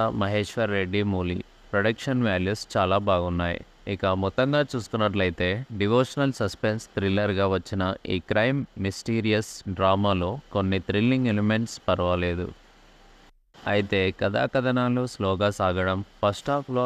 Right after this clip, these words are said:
ఇంట్రెస్టింగ్ ఎలిమెంట్స్ మిస్ అవ్వడం, అన-, అనవసరమైన సన్నివేశాలతో సినిమాని నింపడం వంటి అంశాలు సినిమాకి మైనస్‌గా నిలిచాయి. ఓవరాల్‌గా ఈ సినిమా ప్రేక్షకులను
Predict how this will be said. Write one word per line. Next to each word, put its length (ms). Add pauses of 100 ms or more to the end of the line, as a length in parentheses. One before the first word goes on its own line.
(100)
ఇంట్రెస్టింగ్ 680
ఎలిమెంట్స్ 580
మిస్ 240
అవ్వడం, 380 (340)
అన-, 300 (120)
అనవసరమైన 840
సన్నివేశాలతో 880 (380)
సినిమాని 600 (160)
నింపడం 460 (100)
వంటి 320
అంశాలు 540
సినిమాకి 560
మైనస్‌గా 580
నిలిచాయి. 540 (580)
ఓవరాల్‌గా 640
ఈ 120
సినిమా 400
ప్రేక్షకులను 760